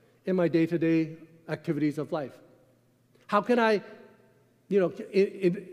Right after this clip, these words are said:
in get involved with others in their day-to-day areas of life? In what ways can I connect with others in love and care and service? How can I use my gifts to begin building authentic biblical community with others?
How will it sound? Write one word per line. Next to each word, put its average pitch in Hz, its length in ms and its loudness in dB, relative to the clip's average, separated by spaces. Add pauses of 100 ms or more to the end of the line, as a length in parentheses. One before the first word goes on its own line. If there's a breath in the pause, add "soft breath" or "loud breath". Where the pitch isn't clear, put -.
(120)
in 170 380 0
get 214 280 4
involved 196 540 4
with 180 140 2
others 160 300 2
in 170 140 2
their 202 360 2
day-to-day 147 540 0
areas 135 360 2
of 127 120 -8
life? 117 220 -6 (640 soft breath)
In 190 140 8
what 240 180 8
ways 262 260 8
can 220 140 2
I 202 80 6
connect 202 560 0
with 208 160 2
others 185 380 4
in 156 160 0
love 190 400 4
and 160 160 0
care 196 340 4
and 151 140 -2
service? 185 560 0 (500 loud breath)
How 240 160 6
can 262 140 4
I 247 60 8
use 220 360 4
my 202 180 4
gifts 202 480 2
to 196 60 2
begin 170 400 6
building 196 420 8
authentic 196 500 0
biblical 190 400 4
community 175 440 2
with 170 160 0
others? 196 400 -2